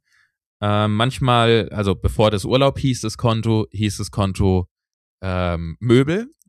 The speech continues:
<laughs> weil dadurch, dass ich das Haus gekauft habe, ist ja auch einiges im Haus passiert und dann habe ich natürlich auch ein bisschen größere Geldsummen für Möbel gebraucht und da habe ich ein paar Jahre in dieses Möbelkonto eingezahlt und hatte dann, als ich mir das Haus gekauft habe, ähm,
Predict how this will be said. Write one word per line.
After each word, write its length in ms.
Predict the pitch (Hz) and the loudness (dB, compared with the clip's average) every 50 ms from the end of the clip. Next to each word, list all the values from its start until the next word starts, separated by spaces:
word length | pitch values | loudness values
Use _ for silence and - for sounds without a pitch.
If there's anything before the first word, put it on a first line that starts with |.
| _ - | _ 2
<laughs> 300 | - - 180 147 123 113 | 4 4 4 4 2 -4
weil 160 | 127 101 107 | -4 -4 -4
dadurch, 200 | 101 98 107 107 | -4 -4 -4 -2
dass 140 | - 110 104 | -2 -2 -2
ich 60 | 101 | -4
das 160 | - 101 - | -8 -8 -8
Haus 180 | 113 107 117 - | -6 -6 -6 -6
gekauft 380 | - 117 - 113 107 107 - 117 | -8 -8 -4 -4 -4 -2 -2 -4
habe, 160 | 95 - - | -4 -4 -6
ist 100 | - - | -4 -2
ja 80 | 113 | 0
auch 80 | 92 95 | 0 0
einiges 320 | 104 98 101 101 87 92 | 0 0 0 0 0 2
im 80 | 101 98 | 2 2
Haus 220 | 92 95 120 - | 4 2 2 2
passiert 400 | - 123 113 - - 127 131 131 | 2 0 0 2 2 2 2 2
und 80 | 113 107 | 2 0
dann 100 | 107 107 | 2 2
habe 140 | 104 101 101 | 2 2 2
ich 40 | 104 | 0
natürlich 300 | 104 95 113 113 104 98 | 0 0 0 0 0 0
auch 140 | 101 95 | 0 -2
ein 80 | 101 98 | -2 0
bisschen 200 | - 98 98 104 | 0 0 0 0
größere 360 | - 101 104 98 107 98 98 | 0 0 0 2 0 -2 0
Geldsummen 420 | 95 98 98 104 104 104 101 101 101 | 0 -2 0 0 0 0 0 0 0
für 140 | - 101 | 0 2
Möbel 260 | 95 101 98 95 107 117 | 4 4 4 4 4 2
gebraucht 420 | 120 - - 117 127 151 147 - | 0 0 0 0 0 0 0 -2
und 60 | 123 | -2
da 80 | 110 98 | 0 0
habe 140 | 101 107 101 | 0 0 -2
ich 40 | |
ein 60 | 101 104 | -2 -2
paar 160 | 104 101 98 | -2 -2 0
Jahre 300 | 98 98 98 98 101 92 | 0 0 0 -2 -2 -2
in 100 | 95 101 | -4 -4
dieses 320 | 101 98 98 95 - - _ _ _ _ _ _ _ - | -4 -4 -4 -6 -8 -12 _ _ _ _ _ _ _ 2
Möbelkonto 600 | 113 113 113 110 117 113 - 120 123 127 127 131 | 4 4 4 4 2 2 2 0 2 2 2 2
eingezahlt 680 | 98 90 127 131 131 123 - - 127 123 127 135 139 - - _ _ _ _ _ _ | 2 2 0 0 0 -2 -2 0 2 2 2 2 -2 -4 -10 _ _ _ _ _ _
und 160 | - 104 107 107 | -10 -6 -2 -2
hatte 160 | 101 110 110 | -2 -2 -2
dann, 120 | 101 101 | -2 -2
als 180 | 98 85 90 - | -2 -4 -4 -4
ich 60 | 98 | -4
mir 100 | 98 95 | -2 -2
das 80 | 92 90 | 0 0
Haus 200 | 95 90 - - | 0 0 0 -2
gekauft 360 | - - - 92 87 - - | -6 -2 -2 -2 0 0 0
habe, 160 | 95 90 - _ _ _ _ _ _ _ _ _ _ _ _ _ _ _ _ _ _ - - | 0 0 -2 _ _ _ _ _ _ _ _ _ _ _ _ _ _ _ _ _ _ -8 -4
ähm, 480 | 87 87 90 90 90 90 87 85 80 | -2 0 0 2 0 0 0 -2 -4